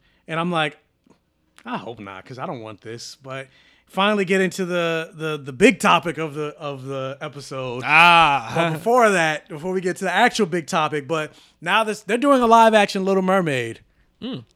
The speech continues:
Speaker 1: Jordan.
Speaker 2: Yes.
Speaker 1: And so one of the most iconic villains in the Disney
Speaker 2: Oh, I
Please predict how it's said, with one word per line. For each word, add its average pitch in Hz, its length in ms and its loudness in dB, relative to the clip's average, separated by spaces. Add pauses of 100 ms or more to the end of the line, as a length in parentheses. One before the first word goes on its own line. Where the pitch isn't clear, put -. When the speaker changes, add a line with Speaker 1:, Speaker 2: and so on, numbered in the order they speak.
Speaker 1:
Jordan. 123 460 -4 (440)
Speaker 2:
Yes. 135 140 -14
Speaker 1:
And 143 480 0
so 147 500 2 (460)
one 165 260 2
of 190 80 2
the 202 100 4
most 196 260 4
iconic 190 500 2
villains 180 400 0
in 175 140 -4
the 165 60 -6
Disney 170 340 -2
Speaker 2:
Oh, - 20 -4
I - 40 -12